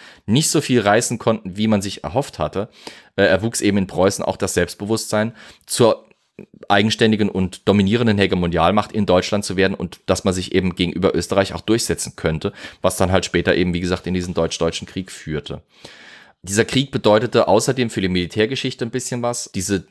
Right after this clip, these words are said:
moderne preußische Taktik hatte sich und Strategie hatte sich als positiv erwiesen, als funktionstechnisch er-, tä-, äh, tüchtig erwiesen. Artillerie hatte ihre Wirkung entfalten dürfen, wie es auch gleichzeitig im Amerika im Bürgerkrieg geschehen war, aber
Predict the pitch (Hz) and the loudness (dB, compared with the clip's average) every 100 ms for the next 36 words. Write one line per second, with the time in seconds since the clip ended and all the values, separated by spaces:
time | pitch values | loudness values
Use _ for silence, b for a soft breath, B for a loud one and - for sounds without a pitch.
0 | _ 98 98 101 120 - 101 - - 117 | _ -2 4 4 2 0 0 0 -6 -8
1 | - 143 139 131 120 101 90 - 92 92 | -6 -2 -2 -2 -6 -4 -4 -2 -2 0
2 | 123 135 123 120 - 107 - 127 123 127 | 2 2 0 -4 -2 -4 0 -2 0 -4
3 | - 110 113 113 87 - 98 92 101 123 | -2 0 0 -2 -4 -4 -4 -2 -2 -2
4 | - 127 - - 107 - - 117 107 - | 0 -2 -4 -4 -4 -4 0 2 4 2
5 | 127 - 110 104 104 107 113 107 B B | -2 -6 -4 -4 -2 -4 -6 -8 B B
6 | B - 104 - 120 117 - 131 - b | B 0 0 2 2 2 -2 -6 -10 b
7 | b b - - - 107 101 95 107 120 | b b -2 -2 -2 0 0 4 2 2
8 | 113 110 - 101 101 - 107 113 - 95 | -2 -2 2 2 2 -2 -2 -2 -2 -4
9 | 104 - 92 - 90 - 98 - - 87 | -4 0 -2 0 -2 0 -4 -4 -6 -6
10 | 85 - 82 92 113 113 90 90 95 113 | -6 -6 -2 -2 -2 -2 -2 0 0 0
11 | - 113 113 - 107 107 - 85 92 101 | -2 -6 -4 -2 -2 0 0 2 2 2